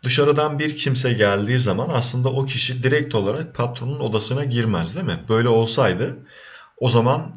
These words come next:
e, içeride birileri varken, içeride bir toplantı varken birileri,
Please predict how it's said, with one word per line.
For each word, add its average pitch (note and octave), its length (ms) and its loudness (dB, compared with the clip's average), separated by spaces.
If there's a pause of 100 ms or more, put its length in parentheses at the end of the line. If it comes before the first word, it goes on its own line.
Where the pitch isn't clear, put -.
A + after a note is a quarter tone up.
e, G2 380 0
içeride A#2+ 500 2
birileri A2+ 400 -2
varken, A2 400 0
içeride F#2+ 400 -2
bir G2+ 100 -6
toplantı G2+ 520 -4
varken G2+ 460 -2
birileri, G#2+ 580 -2